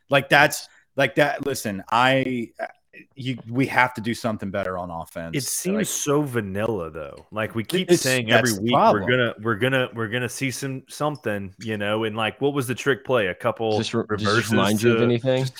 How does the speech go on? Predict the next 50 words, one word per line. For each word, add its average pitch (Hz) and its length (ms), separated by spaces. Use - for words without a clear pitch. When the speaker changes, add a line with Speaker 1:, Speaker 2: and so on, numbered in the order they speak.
Speaker 2:
a - 60
couple 127 140
Speaker 1:
hand 135 180
off 143 260
to - 100
Speaker 2:
rever-, 143 220
<laughs> - 0
Speaker 1:
Kayshon 143 340
Boutte. 120 480
Speaker 2:
Yeah, 135 180
Speaker 1:
Like, 98 80
Speaker 3:
Do 110 40
you 113 80
Speaker 2:
hand 120 100
Speaker 3:
feel 117 80
like 120 120
Speaker 2:
off. 123 60
Speaker 3:
we've, 117 260
we've 113 180
seen 117 220
this 127 180
movie 127 300
before? 139 540
Speaker 1:
<sighs> - 40
Yeah, - 420
yeah. 190 500
I 117 120
mean, 139 260
it's 127 220
better 147 280
than 113 200
a, 92 120
a 110 60
double - 260
Speaker 2:
Yeah, 131 120
but, 123 220
but 139 200
Speaker 1:
I, 143 60
Speaker 2:
he 143 160
Speaker 1:
I 170 40
Speaker 2:
also 180 200
Speaker 3:
We 156 100
were 175 100
Speaker 2:
went 143 160
Speaker 3:
born 139 320
Speaker 2:
through 110 60
Speaker 3:
in 101 100
this 92 140
Speaker 2:
multiple, 101 240
Speaker 3:
movie. 76 220